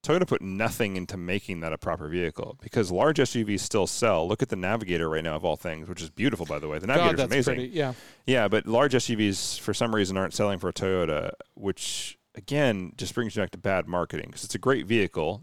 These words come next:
Speaker 1: They just haven't really done anything with it. The
Speaker 2: I
Speaker 1: five seventy is a long overdue transplant. The five seven V eight's old.
Speaker 2: When's the last time you ever saw an ad for, uh, the, the five seventy?
Speaker 1: Yeah, exactly.
Speaker 2: Like, you
Speaker 1: Or a
Speaker 2: have
Speaker 1: Land
Speaker 2: to know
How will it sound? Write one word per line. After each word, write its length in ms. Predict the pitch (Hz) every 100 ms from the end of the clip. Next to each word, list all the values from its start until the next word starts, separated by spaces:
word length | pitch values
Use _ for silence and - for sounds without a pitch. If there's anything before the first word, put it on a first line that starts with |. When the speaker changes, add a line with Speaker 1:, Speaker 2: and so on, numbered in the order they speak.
| -
Speaker 1:
They 80 |
just 160 | 107 104
haven't 180 | 120 127
really 180 | 113 90
done 200 | 101 113
anything 240 | 87 80
with 160 | 80 -
it. 80 |
The 60 | -
Speaker 2:
I 20 | -
Speaker 1:
five 200 | 156 143
seventy 300 | 139 127 110
is 120 | 98
a 60 |
long 400 | 90 92 110 127
overdue 380 | 120 113 107 98
transplant. 440 | - 90 78 - -
The 60 |
five 220 | - 131
seven 220 | 131 127 104
V 100 | 101
eight's 140 | 98 98
old. 360 | 92 92 90 - - _
Speaker 2:
When's 160 | - 269
the 60 | 240
last 120 | -
time 140 | 214
you 140 | 180 170
ever 220 | 160 156
saw 340 | 120 - 127 117
an 120 | 143 127
ad 320 | 127 110 107
for, 260 | - 123 120 -
uh, 160 | 127 - -
the, 120 | 123 -
the 140 | 131 120 -
five 200 | 127 120
seventy? 300 | 110 104 98 _ -
Speaker 1:
Yeah, 140 | 85
exactly. 460 | - 92 76 - - - _
Speaker 2:
Like, 160 | 156 143
you 60 | 226
Speaker 1:
Or 120 | 262
a 20 |
Speaker 2:
have 80 | 135
Speaker 1:
Land 160 | 135 170
Speaker 2:
to 20 |
know 120 | 180